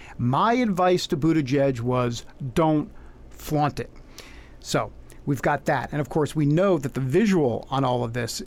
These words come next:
is coming as well. Chasten and Pete Buttigieg on stage. We've seen some hugging. Um, you know, will there be a kiss? I mean, there's, there's a lot of things there that might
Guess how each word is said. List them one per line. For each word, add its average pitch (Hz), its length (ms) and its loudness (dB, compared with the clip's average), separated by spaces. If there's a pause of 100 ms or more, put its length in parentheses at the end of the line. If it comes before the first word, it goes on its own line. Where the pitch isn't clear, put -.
is 135 220 0
coming 139 340 0
as 123 140 -2
well. 139 360 0
Chasten 131 540 -4
and 120 100 -2
Pete 131 180 -6
Buttigieg 123 460 0
on 107 120 -4
stage. 170 640 0
We've 123 360 -6
seen 147 180 -2
some 127 140 -2
hugging. 160 500 2 (360)
Um, 131 360 -2 (320)
you 139 100 -2
know, 131 120 0
will 135 160 -2
there 139 100 0
be 131 140 -2
a 120 60 -2
kiss? - 460 -2
I 139 60 0
mean, 143 320 0
there's, 165 220 2
there's 160 200 0
a 160 40 2
lot 196 460 2
of 240 100 0
things 196 400 0
there 165 420 2
that 143 240 -2
might 196 560 2